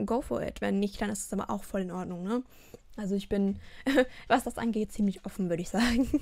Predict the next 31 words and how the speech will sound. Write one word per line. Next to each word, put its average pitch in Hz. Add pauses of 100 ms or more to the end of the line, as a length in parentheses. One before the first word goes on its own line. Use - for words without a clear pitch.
(280)
<laughs> -
Also, 196 (1200)
es -
ist -
schon 202
in -
Ordnung 190
so. 196 (540)
<laughs> - (1040)
Ja, 208 (240)
mm. 247 (2000)
Und 240
das 233
war 214
halt, 214
denke 220
ich, -
auch 214
schon 214
erstmal 214
alles, -
was 233
ich 226
so 220
zu 202
diesem 247
Thema 320
zu 302
sagen 294
hatte. 320
Also, 220